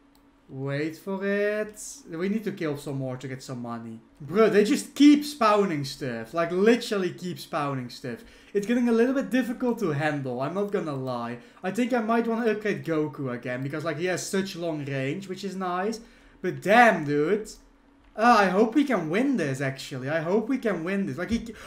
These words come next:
oh, there it is. There was the boss. Mini boss. It is Guldo. Hello, Guldo.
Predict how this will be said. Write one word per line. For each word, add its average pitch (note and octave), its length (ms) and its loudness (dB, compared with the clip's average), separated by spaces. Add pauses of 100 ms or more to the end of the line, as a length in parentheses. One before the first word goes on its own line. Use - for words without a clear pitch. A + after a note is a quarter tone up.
oh, D#4 300 8
there B3 220 6
it A#3 80 6
is. A3 400 4
There G3+ 220 4
was G3 160 4
the F#3+ 80 -4
boss. D3+ 480 -2
Mini F#3+ 420 0
boss. C3+ 560 -2
It F3 100 -6
is F#3+ 460 0 (280)
Guldo. E3+ 1160 6
Hello, F#3 320 6
Guldo. D#3+ 800 2